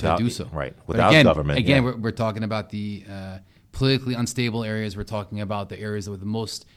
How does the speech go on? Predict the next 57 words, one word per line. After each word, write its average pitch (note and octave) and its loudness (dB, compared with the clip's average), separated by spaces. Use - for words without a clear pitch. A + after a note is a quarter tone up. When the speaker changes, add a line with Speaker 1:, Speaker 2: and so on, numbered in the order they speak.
Speaker 2:
uh, G#2+ -12
uh, A2 -8
vulnerable A2+ 0
populations, G#2 -6
oftentimes G2+ -6
the F#2+ -8
poorer A2+ -2
countries, G#2+ -4
the G2+ -4
countries A#2+ -2
with A2 -4
already B2 2
warmer G#2+ 0
water, G#2 -4
Speaker 1:
Right. E2+ -2
Speaker 2:
uh, A2 0
Speaker 1:
And G#2 0
Speaker 2:
warmer G#2+ 6
Speaker 1:
you, G2+ 0
Speaker 2:
weather G#2 0
as F#2+ -6
it G2 -4
is. G2 -4
Speaker 1:
if E2+ -4
you G2+ 2
watch F#2+ 2
the F#2+ -2
news, A2 4
you E2 -2
sometimes E2+ -2
see E2 -4
conflicts D#2+ -2
over, E2+ -6
over E2+ -2
clean F#2 -2
water, F#2 -4
Speaker 2:
So - -6
you D#3+ 6
Speaker 1:
right? E3+ 6
Speaker 2:
know F3 6
what? D#3+ 2
This C3 -4
leads C3+ -2
the A#2+ 0
idea, A2+ 0
will B2+ 4
water A#2+ 4
be G#2 0
the G#2 -2
new G#2+ 0
oil G2 -2
in E2+ -14
the F#2 -10
twenty-first F#2+ -8
or - -12
twenty-second - -10
cen-, G2 -12